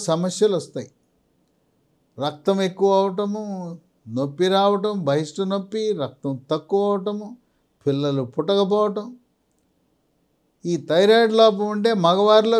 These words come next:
వీరి కణాల సమస్య కూడా వస్తుంది. వీరి కణాల సంఖ్య తక్కువ, చలనం ఉండదు. కనుక నూతన వధూవరులు, దంపతులు పిల్లలు పుట్టలేదనుకునేవారు తప్పనిసరిగా థైరాయిడ్ పరీక్ష భార్యాభర్తలిద్దరూ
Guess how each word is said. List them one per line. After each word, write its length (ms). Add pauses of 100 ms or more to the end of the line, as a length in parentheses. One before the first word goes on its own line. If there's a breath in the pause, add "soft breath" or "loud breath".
వీరి 300
కణాల 300 (120)
సమస్య 400
కూడా 180
వస్తుంది. 380
వీరి 280
కణాల 260 (100)
సంఖ్య 220 (100)
తక్కువ, 280 (760)
చలనం 500 (100)
ఉండదు. 300 (760)
కనుక 320 (1300)
నూతన 680 (200)
వధూవరులు, 600 (120)
దంపతులు 500 (220)
పిల్లలు 420
పుట్టలేదనుకునేవారు 1200 (640)
తప్పనిసరిగా 840 (960)
థైరాయిడ్ 640
పరీక్ష 300 (180)
భార్యాభర్తలిద్దరూ 920